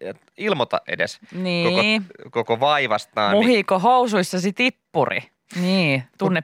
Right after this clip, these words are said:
Speaker 2: pisto sydämessäsi ja
Speaker 1: Mut tavallaan,
Speaker 2: elimessäsi.
Speaker 1: jos tippurista halutaan positi-, positiivista hakea,
Speaker 2: Ja mehän halutaan.
Speaker 1: ja mehän halutaan, niin onhan se aika siistiä.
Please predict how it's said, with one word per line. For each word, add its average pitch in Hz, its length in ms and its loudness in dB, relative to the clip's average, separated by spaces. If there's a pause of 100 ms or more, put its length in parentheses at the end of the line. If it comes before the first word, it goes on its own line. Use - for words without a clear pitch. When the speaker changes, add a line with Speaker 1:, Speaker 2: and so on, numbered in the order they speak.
Speaker 2:
pisto 208 280 -2
sydämessäsi 156 760 -2 (200)
ja 226 180 0 (640)
Speaker 1:
Mut - 220 -8
tavallaan, 170 540 2
Speaker 2:
elimessäsi. 139 640 -8 (120)
Speaker 1:
jos 175 180 -2 (120)
tippurista 247 440 -4
halutaan 196 360 0
positi-, 147 500 -2
positiivista 104 720 -4 (380)
hakea, 110 460 -2 (180)
Speaker 2:
Ja 143 80 -10
mehän 156 240 -4
halutaan. 127 360 -4
Speaker 1:
ja - 40 -2 (100)
mehän 233 180 0
halutaan, 156 520 -2
niin - 500 -20
onhan 247 200 -4
se 147 100 -10
aika 151 240 -8
siistiä. - 600 -10